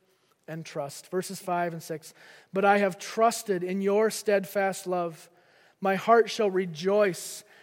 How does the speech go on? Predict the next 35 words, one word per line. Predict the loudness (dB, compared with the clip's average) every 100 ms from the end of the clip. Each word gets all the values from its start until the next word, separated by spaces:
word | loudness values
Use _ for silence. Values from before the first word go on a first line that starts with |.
| _
in | -2 0
your | 2 0
salvation. | 0 0 0 2 2 0 -2 -2
I | 2
will | 2 0
sing | -4 -2 0 -2 -2
to | 0
the | 0
Lord | 2 4 4 2 -2 -12 -20 -12 -8
because | -2 -2 -4
he | -4 -4 -2
has | -4 -4
dealt | -2 -2 -4 -2
bountifully | -2 -2 -8 -12 -10 -12
with | -12 -14 -14
me." | -14 -14 -18 _ _ _ _ -16
<laughs> | -16 _ _ _ -20 -20 _ _ _ _ _ _ _ _ _ _ _ _ _ _ _ _ _ _ -4
I |
think | -2 0
one | 0
of | 2
the |
most | 2 0
interesting | -2 -4 -4 -4 -4 -4
things | -6 -6
to | -6
me | -4 -2
is | -2
as | -4
we | -4
come | -2 -2 0
to |
these | -2 0
last | 2 2 2 -4
verses, | -4 -4 -6 -16 -18